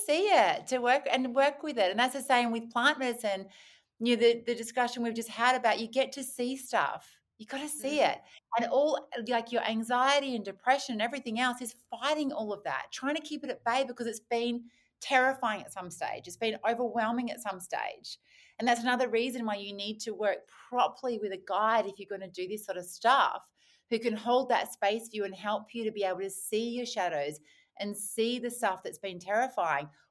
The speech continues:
Speaker 1: while they, they keep you safe so you can actually transform it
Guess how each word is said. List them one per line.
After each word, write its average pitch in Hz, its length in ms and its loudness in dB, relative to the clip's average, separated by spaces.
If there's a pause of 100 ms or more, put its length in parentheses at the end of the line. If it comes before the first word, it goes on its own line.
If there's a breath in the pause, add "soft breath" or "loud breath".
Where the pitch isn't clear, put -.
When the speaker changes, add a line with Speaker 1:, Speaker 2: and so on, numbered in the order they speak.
Speaker 1:
while 214 480 4
they, 185 340 0
they 180 140 2
keep 233 480 -8
you 185 120 -8
safe 151 520 -4
so 185 100 -6
you 170 120 -4
can 175 120 -16
actually 180 380 -6
transform 170 720 -8
it 139 160 -6